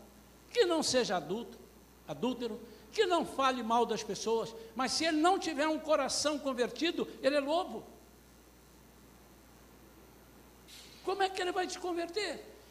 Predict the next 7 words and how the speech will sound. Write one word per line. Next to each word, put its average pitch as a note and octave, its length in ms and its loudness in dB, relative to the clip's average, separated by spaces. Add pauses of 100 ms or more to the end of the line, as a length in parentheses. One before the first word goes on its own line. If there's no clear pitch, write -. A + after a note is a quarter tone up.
E D4 60 0
muitas D#4 380 0
vezes D4+ 260 0
nós D#4 260 -2
nos C#4 220 -2
afeiçoamos C#4+ 1000 -2
mais F4 640 0